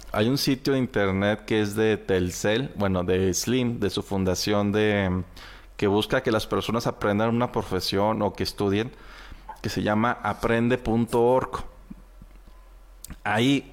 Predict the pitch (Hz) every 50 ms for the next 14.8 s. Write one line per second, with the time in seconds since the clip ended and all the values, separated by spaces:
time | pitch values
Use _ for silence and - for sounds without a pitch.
0 | - - - - 113 107 101 - 139 147 139 160 147 - 131 - 139 123 - 127
1 | 127 139 131 - - 110 104 - - 131 120 - - 127 123 120 - 123 110 110
2 | 104 104 120 117 - 113 110 110 117 113 - 113 107 98 - - 101 101 101 101
3 | 104 - 117 110 107 104 98 95 - - 95 92 92 95 98 98 98 98 - 113
4 | 107 107 - 107 101 101 98 98 101 104 104 98 98 95 95 92 95 90 - 95
5 | 95 - 127 139 139 127 - - - - - - - - - - - - - -
6 | - - - - - - - 104 104 104 101 - 123 117 117 113 92 - - 113
7 | 107 107 104 131 123 - 131 117 104 - - 120 110 113 120 117 - - - 120
8 | 120 123 117 113 104 117 117 - - 104 107 107 104 104 117 123 - - 101 98
9 | 98 101 104 113 - 127 110 - 117 - - 104 104 104 107 - - 110 110 113
10 | 113 110 107 98 95 - - 107 117 - - - 139 143 147 - - - - -
11 | 104 98 - 117 117 123 123 120 143 165 - - - - - - - - - -
12 | - - 113 101 - - 101 - 101 95 95 92 95 104 113 123 120 - 113 104
13 | 104 - 113 110 - 107 107 107 104 - 107 98 - 98 98 95 95 98 104 107
14 | 107 104 104 - - - 92 87 98 95 95 95 - - -